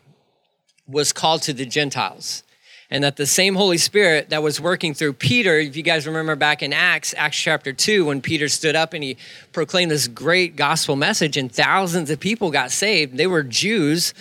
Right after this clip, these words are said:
who were getting saved. They understood that, uh, the same Spirit who was working through Peter was now working through Paul to the Gentiles. And how are you gonna fight against that?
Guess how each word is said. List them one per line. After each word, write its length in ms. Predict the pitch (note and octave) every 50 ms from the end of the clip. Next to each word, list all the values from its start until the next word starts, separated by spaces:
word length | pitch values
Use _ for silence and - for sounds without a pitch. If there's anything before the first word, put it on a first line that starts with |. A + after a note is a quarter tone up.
| - - - -
who 100 | - E3+
were 120 | D#3+ D#3
getting 280 | C#3+ D#3+ F3 D#3 D3 C#3
saved. 560 | B2+ - - G3 A3 G#3 D#3+ D3+ D3+ C#3+ - - - - - - - - -
They 160 | D3+ F3 G3+
understood 580 | G3 F#3+ E3+ D#3+ D#3 - - - G#3 G3+ E3+
that, 400 | D3+ D#3 D3 C#3+ C#3+ D3+ - - _ _ _ _ _ _ _ _ - -
uh, 240 | D#3 C#3+ C#3 C3+ C3+
the 140 | C3 C#3+ C#3
same 260 | - - F#3+ G3+ G3
Spirit 400 | - - - - F#3+ G3 E3 D3+
who 100 | D3+ E3
was 140 | D3 C3 C3
working 320 | C#3+ D#3+ E3+ - F3 D3
through 160 | - D#3 C#3+
Peter 400 | - - G#3 A3+ A3 E3+ D3+ C#3+
was 220 | C#3 C3+ C3+ B2 D3+
now 160 | D#3 D3+ D3+
working 360 | C3 C#3+ C#3+ C3+ - D#3+ C#3
through 200 | B2+ - B2+ A#2
Paul 280 | - - D3+ C#3+ C#3 C3
to 120 | - -
the 100 | B2+ A#2+
Gentiles. 760 | B2 A#2+ E3 G3+ G#3+ F3 - A2 F#2 - - - - - - - _ _ _ _ _ _ _ _ _ _ -
And 100 | - D#3
how 100 | E3 A3+
are 80 | B3 C4
you 100 | B3+ G#3+
gonna 160 | A#3+ A#3+ A3
fight 240 | - - A#3 B3+ A#3+
against 320 | G#3+ A#3+ B3 C4+ B3 -
that? 260 | - - - - -